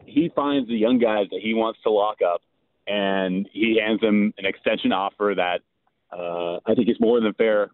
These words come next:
for both sides for the most part. And at this point, I think Max Fried has definitely proved his worth and proved his value. It, for that reason, I'd be shocked if they haven't had some type of negotiations of extending Max Fried. And if they don't come to, you know, a contract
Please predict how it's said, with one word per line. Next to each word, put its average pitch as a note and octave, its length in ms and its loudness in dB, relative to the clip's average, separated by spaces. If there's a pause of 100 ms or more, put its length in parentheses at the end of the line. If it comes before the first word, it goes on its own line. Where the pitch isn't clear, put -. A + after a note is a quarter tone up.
for G#2+ 80 -4
both A2 300 0
sides G2 320 -4
for F#2 60 -20
the F2+ 60 -16
most F2 300 -14
part. D#2+ 180 -10 (460)
And G#2+ 360 -6
at G#2+ 140 -4
this D3+ 220 0
point, E3 360 0 (220)
I B2 100 -6
think C3 120 -2
Max A#2+ 280 -4
Fried D3 260 0
has G2 100 -2 (100)
definitely G#2+ 440 -2 (140)
proved C3 260 0
his C3 180 0
worth G#2 360 0 (160)
and - 140 -10
proved B2+ 280 -2
his G#2 200 -2
value. A#2 440 -2 (680)
It, C3+ 140 -4 (180)
for - 60 -2
that C#3 200 2
reason, B2+ 360 2
I'd A#2+ 140 -2
be C3+ 120 0 (120)
shocked B2+ 320 -4
if G#2+ 100 -10
they A#2+ 120 -2
haven't A2+ 280 -4
had G#2+ 200 -4 (100)
some A#2 160 -4
type A2 240 -4
of G2 80 -20
negotiations G2+ 800 -2
of F#2 100 -8
extending F#2 480 0
Max E2+ 320 0
Fried. G2+ 260 0 (420)
And A#2 220 -2
if A#2+ 160 0
they C3 140 2
don't D3+ 280 0
come D#3+ 280 -2
to, D3 460 -2 (140)
you - 120 -10
know, - 160 -10
a - 40 -12
contract A#2+ 540 -2